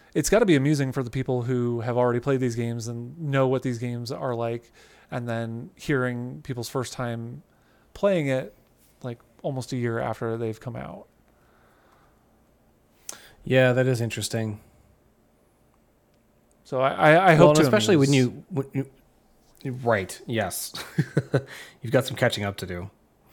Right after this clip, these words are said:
Speaker 1: So, okay, so here's the thing. Uh, and I feel like you're gonna be able to answer this in, in a way
Speaker 2: Go
Speaker 1: that
Speaker 2: on.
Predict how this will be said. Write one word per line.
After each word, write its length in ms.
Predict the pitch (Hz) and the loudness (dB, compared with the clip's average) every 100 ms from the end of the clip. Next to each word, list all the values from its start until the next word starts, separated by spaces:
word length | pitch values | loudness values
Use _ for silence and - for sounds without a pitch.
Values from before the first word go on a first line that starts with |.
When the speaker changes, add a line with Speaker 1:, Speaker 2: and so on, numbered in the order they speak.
| _ _ _ | _ _ _
Speaker 1:
So, 440 | - 190 170 165 180 | -4 4 4 4 2
okay, 460 | 208 156 117 117 - | 0 2 0 -2 -10
so 640 | - 165 151 147 147 170 - _ | 2 6 6 6 4 -2 -10 _
here's 260 | - - 170 | -4 2 2
the 80 | 151 | 2
thing. 320 | 120 135 151 - _ _ _ _ _ _ _ _ _ _ _ _ _ _ _ _ _ | -2 -6 -12 -20 _ _ _ _ _ _ _ _ _ _ _ _ _ _ _ _ _
Uh, 380 | 139 120 117 120 | -2 0 0 -2
and 160 | 175 135 | -2 0
I 140 | 127 127 | 2 0
feel 500 | - 170 175 170 156 | 2 4 6 6 4
like 220 | 131 120 | 0 2
you're 180 | 131 135 | 2 2
gonna 160 | 143 | 2
be 160 | 135 135 | 2 2
able 200 | 131 135 | 4 2
to 680 | - 131 120 120 120 127 147 _ | 0 0 2 4 2 -2 -8 _
answer 240 | 143 123 120 | -4 -2 -2
this 480 | 110 110 - - - _ _ _ _ _ _ _ _ _ _ _ _ _ _ _ _ 381 _ _ | -2 -4 -8 -12 -18 _ _ _ _ _ _ _ _ _ _ _ _ _ _ _ _ -20 _ _
in, 100 | 156 | -4
in 240 | 139 147 131 | -2 0 2
a 80 | |
way 300 | 127 127 120 | 4 6 8
Speaker 2:
Go 100 | 120 | 6
Speaker 1:
that 220 | 117 113 98 | 4 4 2
Speaker 2:
on. 220 | 113 | 0